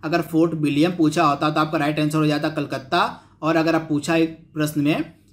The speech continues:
सेंट जॉर्ज फोर्ट तो इसका आंसर हो जाएगा आपका मद्रास, तो दोनों आपको पता होना चाहिए। अगला इंपॉर्टेंट प्रश्न हमारा है, अर्थशास्त्र का जनक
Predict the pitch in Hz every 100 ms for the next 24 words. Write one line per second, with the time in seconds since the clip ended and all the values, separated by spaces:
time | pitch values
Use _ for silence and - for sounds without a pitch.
0 | _ _ 156 - 165 190 170 160 165 160
1 | 156 180 196 165 160 160 147 151 143 139
2 | 143 135 139 202 151 123 135 143 131 -
3 | 135 139 170 165 156 240 - 156 151 135
4 | 131 123 131 127 123 127 - - - _
5 | _ - 165 208 220 202 196 190 175 170
6 | 170 180 - - 175 208 202 - 180 190
7 | 196 202 196 165 156 185 -